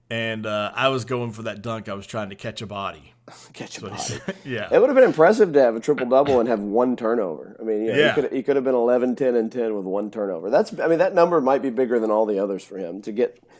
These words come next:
Speaker 2: to get back
Speaker 1: Oh.
Speaker 2: down to, you know, to a single turnover when
Speaker 1: Right.
Speaker 2: that's all everybody, everybody, if you, if you ask anybody, uh, if you bring up Ashton Hagans around Kentucky fans, it's like, "What's going on with the turnovers?"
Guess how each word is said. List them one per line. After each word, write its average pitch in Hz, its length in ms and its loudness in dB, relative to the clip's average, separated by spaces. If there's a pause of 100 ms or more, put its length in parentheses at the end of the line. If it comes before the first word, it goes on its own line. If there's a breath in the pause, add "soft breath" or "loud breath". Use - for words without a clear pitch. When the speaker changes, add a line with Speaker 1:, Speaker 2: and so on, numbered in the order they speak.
Speaker 2:
to 135 100 -2
get 139 160 6
back 131 160 4
Speaker 1:
Oh. 110 40 -4
Speaker 2:
down 120 280 4
to, 107 520 -2 (140)
you 120 140 0
know, 90 240 -2 (140)
to 98 280 -6 (280)
a - 40 -10
single 131 440 2
turnover 107 680 -2 (460 soft breath)
when 123 200 0
Speaker 1:
Right. 110 300 2
Speaker 2:
that's 117 180 0
all 156 300 12
everybody, 143 420 2
everybody, 151 420 2
if 113 340 -8
you, 123 280 -6
if 113 160 -8
you 135 140 -2
ask 123 260 -2
anybody, 107 540 -2 (420 soft breath)
uh, 107 960 -8 (200)
if 107 300 -8
you 120 80 -2
bring 131 240 2
up 131 100 2
Ashton 117 380 -4
Hagans 104 400 -2
around 101 260 -4
Kentucky 110 380 -4
fans, 87 360 -10
it's 98 120 -12
like, 90 140 -8
"What's 127 220 0
going 185 240 6
on 139 160 0
with 131 100 -4
the 120 60 -6
turnovers?" 104 680 -6